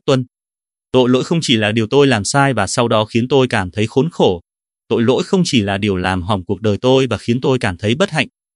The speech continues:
Tội lỗi không chỉ là điều khiến tôi thất vọng và là điều tôi muốn vượt qua. Tất cả những điều đó có, nhưng, thưa các bạn, đó không phải là điều đầu tiên nói về tội lỗi. Thật ra đó không phải là điều quan trọng nhất để nói về nó. Nhưng có nhiều người nghĩ về tội lỗi như vậy,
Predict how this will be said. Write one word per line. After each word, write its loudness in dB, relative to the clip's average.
Tội 0
lỗi 0
không -2
chỉ 2
là -4
điều -2
khiến 0
tôi 0
thất -4
vọng -2
và -4
là -4
điều -4
tôi 0
muốn 0
vượt -2
qua. -2
Tất -2
cả 0
những -2
điều 6
đó 2
có, 0
nhưng, 4
thưa 6
các 2
bạn, 2
đó 4
không 0
phải 0
là 0
điều 2
đầu 4
tiên 0
nói 2
về 2
tội -2
lỗi. 2
Thật -2
ra 2
đó 2
không -2
phải 0
là -2
điều 2
quan 0
trọng 0
nhất 2
để -2
nói -4
về 0
nó. -4
Nhưng 6
có 2
nhiều 4
người 2
nghĩ -2
về 2
tội 0
lỗi 0
như 0
vậy, 0